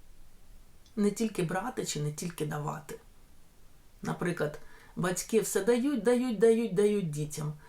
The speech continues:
А діти невдячні, нічого, навіть не зателефонують. Закон давати, брати повинен бути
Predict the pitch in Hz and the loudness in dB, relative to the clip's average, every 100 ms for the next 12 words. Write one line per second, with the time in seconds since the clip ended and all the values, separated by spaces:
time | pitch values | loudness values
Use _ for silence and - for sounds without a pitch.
0 | - - - 185 233 311 302 269 254 220 | -20 -12 -4 0 2 2 2 2 2 2
1 | 240 233 233 - 214 214 208 - - - | 4 4 2 0 2 2 -2 -16 -20 -20
2 | - 208 220 277 - 202 160 135 - 196 | -4 4 4 4 4 4 4 0 0 2
3 | 247 214 190 185 170 170 156 151 151 143 | 2 0 -2 -2 0 4 4 4 -2 -2
4 | 131 123 - - - - - - - - | -4 -6 -8 -16 -18 -20 -20 -20 -20 -20
5 | - - - 170 170 - 214 285 - - | -20 -20 -12 -4 -4 0 0 0 -6 -18
6 | - 208 185 156 151 - 151 165 214 233 | -12 -4 -2 0 -2 -4 -2 -2 -2 -4
7 | 226 156 139 131 160 - | -2 -2 -2 -2 -4 -4